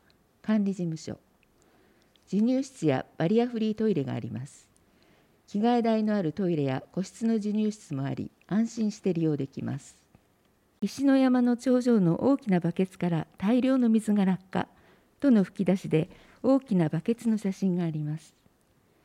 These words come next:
そのバケツの位置の示された水の丘付近のイメージ図があり、「石の山、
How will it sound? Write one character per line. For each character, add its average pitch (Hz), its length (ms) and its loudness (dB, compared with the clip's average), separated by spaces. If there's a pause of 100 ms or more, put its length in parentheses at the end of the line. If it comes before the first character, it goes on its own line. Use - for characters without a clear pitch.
(1080)
そ 226 160 -2
の - 280 0
バ 214 100 0
ケ 269 140 2
ツ 277 120 -4
の 269 100 2
位 285 40 0
置 233 160 -4
の 185 80 2
示 202 320 -2
さ 220 80 0
れ 180 120 0
た 151 240 -8 (280)
水 185 240 -2
の 254 160 0
丘 240 180 -2
付 - 160 -18
近 214 200 0
の 147 80 0
イ 143 100 -2
メ 190 120 0
ー 220 80 0
ジ 208 120 -6
図 170 140 -6
が 147 120 -2
あ 147 80 -2
り、 110 200 -6 (1080)
「石 240 240 -6
の 240 140 4
山、 196 400 2